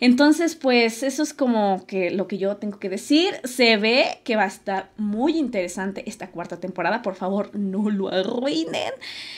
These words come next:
Esperemos que todo salga bien. Y como digo, eh, pues,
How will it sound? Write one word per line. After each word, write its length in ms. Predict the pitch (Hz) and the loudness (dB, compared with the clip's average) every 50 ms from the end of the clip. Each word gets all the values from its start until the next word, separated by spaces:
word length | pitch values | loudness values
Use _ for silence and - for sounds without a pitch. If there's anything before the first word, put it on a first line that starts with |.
| - - | -14 -6
Esperemos 640 | - 226 240 - - 233 226 247 269 285 320 359 359 | -6 -6 -6 -2 0 2 4 4 4 4 2 0 -2
que 100 | - - | -6 -6
todo 160 | - 240 240 | -6 -6 -6
salga 340 | 247 262 226 220 220 208 208 | -4 -6 -6 -2 -2 -2 -2
bien. 320 | 202 233 247 285 320 392 508 523 508 - - | -2 -2 0 0 0 0 -2 -6 -10 -14 -10
Y 320 | - - 269 285 320 339 330 | -2 0 2 4 4 2 2
como 260 | - 285 254 254 247 240 | 0 0 2 2 2 2
digo, 280 | 247 254 262 285 320 339 339 339 - - _ | 2 2 2 4 4 4 4 2 0 -8 _
eh, 760 | - 226 214 214 208 202 202 196 196 196 196 190 190 190 - _ _ _ _ | 2 2 4 4 4 4 4 4 4 4 4 2 2 0 -4 _ _ _ _
pues, 180 | - 208 208 | -2 -2 -2